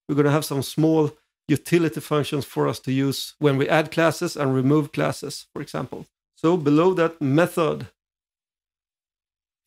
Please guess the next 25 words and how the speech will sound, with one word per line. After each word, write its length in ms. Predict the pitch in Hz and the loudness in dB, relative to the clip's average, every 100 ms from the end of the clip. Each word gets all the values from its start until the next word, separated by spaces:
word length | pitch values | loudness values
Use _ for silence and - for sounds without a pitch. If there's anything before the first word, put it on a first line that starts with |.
| _ _ | _ _
create 260 | - 165 165 | 0 0 2
another 300 | 151 165 185 | 2 4 2
method 420 | 185 185 - 202 | 2 0 2 0
that 160 | 175 147 | 0 -4
we 80 | 139 | -4
call 320 | - 147 147 | 0 0 0
add 220 | 156 147 147 | 0 -2 -2
object. 420 | 147 156 185 - _ _ _ _ | -2 -2 -4 -6 _ _ _ _
And 100 | 147 | 0
this 160 | 175 - | 0 2
one 180 | 175 | 2
is 100 | 170 | 4
gonna 160 | 131 151 | 2 2
be 100 | 143 | 4
used 240 | 160 156 - | 4 2 -2
to 120 | 156 | 0
add 180 | 143 123 | 0 0
classes, 480 | 147 151 196 220 | 0 0 2 0
but 220 | - 147 139 | 2 2 4
in 80 | |
this 180 | 156 196 | 4 2
case, 260 | - 196 202 | 2 0 2
I 120 | 151 | -2
call 260 | - 151 147 | 2 2 2
it 160 | 143 | -2